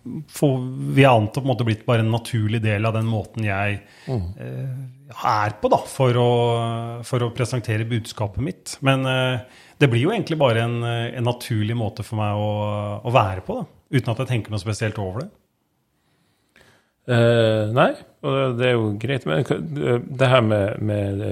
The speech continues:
Speaker 2: dysleksien, uten at vi skal gå veldig dypt inn i
Speaker 1: Mm.
Speaker 2: det, men, men det er du som nevner det,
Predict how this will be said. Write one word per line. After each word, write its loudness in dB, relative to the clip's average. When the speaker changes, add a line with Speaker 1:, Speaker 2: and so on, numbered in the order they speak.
Speaker 2:
dysleksien, 0
uten -2
at -2
vi 2
skal -2
gå 6
veldig 2
dypt -4
inn -2
i 2
Speaker 1:
Mm. 0
Speaker 2:
det, 6
men, 0
men 2
det -2
er -4
du 2
som -6
nevner -2
det, -2